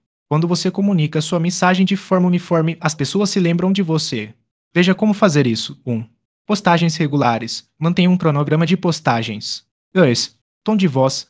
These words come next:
Use sempre o mesmo tom, seja ele divertido, sério ou amigável. Três. Imagens. Utilize o mesmo estilo de imagens para criar uma identidade visual coesa.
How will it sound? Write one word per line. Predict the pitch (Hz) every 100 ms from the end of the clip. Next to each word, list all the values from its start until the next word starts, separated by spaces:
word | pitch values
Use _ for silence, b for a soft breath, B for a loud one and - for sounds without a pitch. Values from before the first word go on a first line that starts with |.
| -
Use | 180 185
sempre | 180 180 214
o |
mesmo | 151 156 175
tom, | 175 156 135 -
seja | - 185 175
ele | 170
divertido, | 165 165 180 - 135 127 156 _
sério | - 170 185 202 185
ou | 208
amigável. | 202 147 123 110 113 - _ _ _
Três. | 190 131 - - _ _ _
Imagens. | 180 190 214 190 143 - - -
Utilize | 208 226 165 147
o | 151
mesmo | 147 170
estilo | 196 - 170 160
de | 156
imagens | 151 175 196 -
para | 175 165
criar | 160 175 151
uma | 160 180
identidade | 185 190 226 165 175
visual | 170 165 180 165
coesa. | 180 170 123 110 -